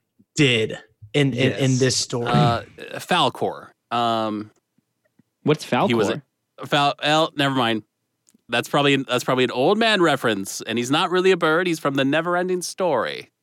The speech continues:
Speaker 4: Oh.
Speaker 3: He's Falcor the
Speaker 2: Mm-hmm.
Speaker 3: Luck Dragon. Let's just
Speaker 4: Oh,
Speaker 3: drop
Speaker 4: that
Speaker 3: it.
Speaker 4: got better. That just got better.
Speaker 2: Yeah.
Speaker 3: Let's just drop it.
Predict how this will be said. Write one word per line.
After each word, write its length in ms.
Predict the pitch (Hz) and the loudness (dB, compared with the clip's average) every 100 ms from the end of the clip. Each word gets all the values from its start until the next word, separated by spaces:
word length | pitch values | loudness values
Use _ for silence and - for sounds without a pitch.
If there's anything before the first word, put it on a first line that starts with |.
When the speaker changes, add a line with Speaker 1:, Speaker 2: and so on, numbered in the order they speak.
| _ _ _ | _ _ _
Speaker 4:
Oh. 540 | 226 277 285 277 262 | -2 0 2 2 2
Speaker 3:
He's 120 | 233 196 156 120 | 2 2 0 0
Falcor 540 | 139 180 - 175 175 | 2 2 4 4 6
the 100 | 175 | 6
Speaker 2:
Mm-hmm. 100 | 165 | 4
Speaker 3:
Luck 200 | 160 165 | 4 2
Dragon. 560 | - 120 101 92 92 82 _ _ - | 0 0 0 -2 -6 -10 _ _ -2
Let's 220 | 370 - | 0 2
just 200 | 139 143 | 0 2
Speaker 4:
Oh, 40 | |
Speaker 3:
drop 200 | 127 117 | 2 4
Speaker 4:
that 140 | 123 131 | 4 2
Speaker 3:
it. 60 | |
Speaker 4:
got 220 | 120 113 92 | 2 0 2
better. 400 | 139 143 107 98 | 4 4 4 2
That 180 | 139 143 | 0 2
just 180 | 117 | 2
got 260 | - 101 101 | 0 -2 0
better. 300 | 151 196 160 | 2 4 4
Speaker 2:
Yeah. 300 | 107 104 101 | 4 4 4
Speaker 3:
Let's 180 | 156 147 | 2 0
just 160 | 131 | -4
drop 300 | - 110 104 | -2 -2 0
it. 320 | 151 165 - | -2 -4 -10